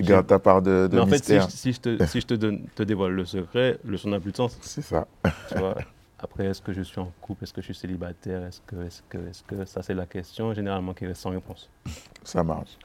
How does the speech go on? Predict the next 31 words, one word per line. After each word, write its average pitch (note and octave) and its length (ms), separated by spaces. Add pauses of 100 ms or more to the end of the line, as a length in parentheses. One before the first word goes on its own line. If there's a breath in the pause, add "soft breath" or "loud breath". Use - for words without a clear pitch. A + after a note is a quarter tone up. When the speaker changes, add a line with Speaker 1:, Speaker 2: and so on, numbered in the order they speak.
Speaker 1:
On G2 80
dira G2 260
que - 180
je F#2 60
suis F2 140
en F#2 60
couple F2+ 160
avec F2 160
la A2 60
musique. E2 360 (520)
C'est - 220
plus - 140
simple. - 160 (100)
Speaker 2:
Ok. - 60 (400)
Et, D#2+ 180
euh, D2 240
ben, E2 160 (160)
sans, A#2+ 460
euh, G2 100 (300 loud breath)
que G2+ 100
tu F2+ 160
spoiles G#2 600
l'avenir, F#2 580
mais F#2+ 180 (300 loud breath)
est-ce - 160
que B2 80
t'as G#2+ 320 (280 loud breath)
des, F2+ 540
des E2+ 240
feats - 460
de, E2 420